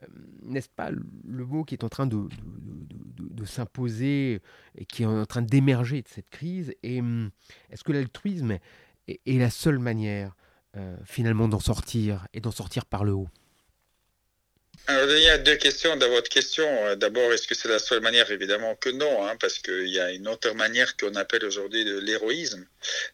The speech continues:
Speaker 2: Euh, parce que quand, quand effectivement l'entreprise n'est pas prête, quand c'est pas, disons, dans son A D N, dans son mode de fonctionnement, alors elle doit se reposer sur les actes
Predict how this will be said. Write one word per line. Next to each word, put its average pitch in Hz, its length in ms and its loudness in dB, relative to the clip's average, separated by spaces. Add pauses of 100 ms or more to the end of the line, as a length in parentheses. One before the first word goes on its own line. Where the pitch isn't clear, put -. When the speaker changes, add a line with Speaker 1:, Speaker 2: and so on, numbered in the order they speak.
(120)
Speaker 2:
Euh, 101 200 4
parce - 160 -2
que - 100 -2
quand, 110 540 2
quand 107 220 -2
effectivement 110 500 -4 (380)
l'entreprise 98 580 -4
n'est 101 80 -6
pas 101 160 2
prête, - 380 0 (100)
quand 95 180 -4
c'est - 300 -4
pas, 147 240 2
disons, 107 320 -6
dans 101 180 -6
son 104 240 -6
A 98 120 -2
D 101 120 0
N, 139 240 0
dans 98 140 -4
son 98 200 -6
mode 98 220 -6
de 101 80 -4
fonctionnement, 113 680 -6 (480)
alors 113 220 4
elle 117 120 2
doit 123 140 4
se - 120 0
reposer 120 460 0
sur 113 260 -2
les 110 240 2
actes - 260 -2